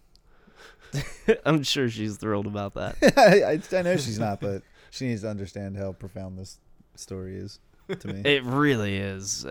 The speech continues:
Speaker 1: it, like, it's a, it's a standout in that
Speaker 2: We keep
Speaker 1: medium.
Speaker 2: getting through the first three episodes, and that's, like,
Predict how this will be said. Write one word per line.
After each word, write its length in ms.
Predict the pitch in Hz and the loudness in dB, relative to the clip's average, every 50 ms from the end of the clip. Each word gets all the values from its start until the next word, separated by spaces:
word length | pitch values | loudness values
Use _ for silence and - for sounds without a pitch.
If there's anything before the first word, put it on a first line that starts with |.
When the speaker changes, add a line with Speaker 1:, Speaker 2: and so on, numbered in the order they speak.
| 98 | -2
Speaker 1:
it, 460 | 113 113 110 107 76 107 110 107 101 101 - _ _ _ _ _ _ _ _ _ _ _ _ _ _ - - | -2 0 -2 -2 -2 -2 -2 -4 -4 -6 -10 _ _ _ _ _ _ _ _ _ _ _ _ _ _ -10 -4
like, 540 | 113 113 110 104 101 101 95 - - - - - _ _ _ | -2 0 0 0 -2 -2 -6 -8 -14 -20 -20 -20 _ _ _
it's 240 | - 123 120 110 - | -4 -4 -4 -2 -2
a, 80 | 127 123 | -2 0
it's 240 | 120 110 135 123 - | 0 0 -2 -2 -2
a 60 | 135 | 0
standout 840 | 127 - - - - - 123 113 110 107 104 104 104 104 98 - - | 2 2 4 2 2 2 0 0 0 0 -2 -2 -4 -4 -6 -8 -8
in 140 | 101 101 | -8 -8
that 120 | 101 104 117 | -6 -6 -6
Speaker 2:
We 160 | - 98 104 | -6 -6 -6
keep 100 | 104 - | -6 -6
Speaker 1:
medium. 120 | - 202 | -6 -6
Speaker 2:
getting 200 | 170 143 117 147 | -6 -8 -8 -8
through 140 | 151 175 165 | -10 -8 -8
the 80 | 151 143 | -8 -10
first 300 | - - 147 143 - - | -10 -10 -10 -10 -10 -12
three 200 | 147 143 147 143 | -12 -10 -10 -8
episodes, 480 | 147 - - 127 - 113 98 98 95 | -10 -10 -12 -12 -10 -8 -6 -6 -8
and 100 | 104 107 | -8 -8
that's, 180 | 107 101 - - | -10 -10 -8 -6
like, 220 | 120 117 117 107 | -6 -4 -4 -6